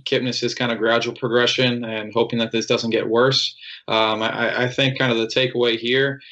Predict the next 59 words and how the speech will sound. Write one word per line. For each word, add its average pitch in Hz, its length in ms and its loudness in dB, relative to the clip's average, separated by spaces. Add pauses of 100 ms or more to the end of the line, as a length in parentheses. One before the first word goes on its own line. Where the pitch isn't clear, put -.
(120)
even 147 220 0
though 143 160 4
we 135 80 6
don't 131 180 0
know 131 140 0
the 120 80 0
specific 120 420 -4
cause 127 320 2
of 135 80 -4
Kipnis's 139 540 -4
injury, 143 500 2
is 117 200 2
that 113 260 0
everything 123 360 2
in 120 60 2
that 120 140 -2
shoulder, 123 600 4
uh, 113 160 -4
from 117 120 -6
the 113 80 2
M 117 140 0
R 117 100 4
I 117 160 2
he, 113 260 2
he 117 260 -2
had 110 100 0
had 110 220 2
initially 123 540 2 (300)
was 127 100 4
structurally 131 500 2
intact. 120 420 0
So 120 100 0
at 104 80 -4
this 127 220 -4
point 160 360 -4
and 123 120 -6
at 113 100 -6
this 127 160 -2
juncture, 139 400 0
he 113 60 0
doesn't 120 220 0
need 117 140 0
surgery. 135 560 0 (300)
So - 140 0
anytime 156 400 2
you 139 80 -2
can 127 160 0
avoid 127 340 2
going 120 220 0
under 120 160 0
the 110 100 -2
knife, 117 340 -2
I, 117 260 -2
I 120 40 0
take 120 220 -2
that 117 120 2
as 113 120 -2
a - 40 -10
positive. 120 560 0